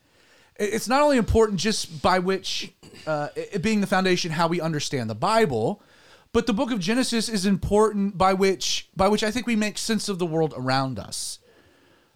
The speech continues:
Um, again, it runs contrary to the way in which the world or the theory of evolution presents, but I think it's, it's, it's an important contrast. For example,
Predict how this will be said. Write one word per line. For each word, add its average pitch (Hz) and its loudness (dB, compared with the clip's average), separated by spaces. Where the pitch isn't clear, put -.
Um, 113 -18
again, 180 0
it 185 -6
runs 196 0
contrary 202 2
to 175 -6
the 160 0
way 147 2
in 143 -6
which 147 -4
the 147 0
world 196 4
or 180 2
the 147 -6
theory 170 0
of 131 -2
evolution 170 2
presents, 113 -6
but 196 -2
I 196 2
think 202 -4
it's, - -6
it's, - -6
it's - -8
an 175 0
important 247 -2
contrast. - -10
For 208 0
example, 233 -4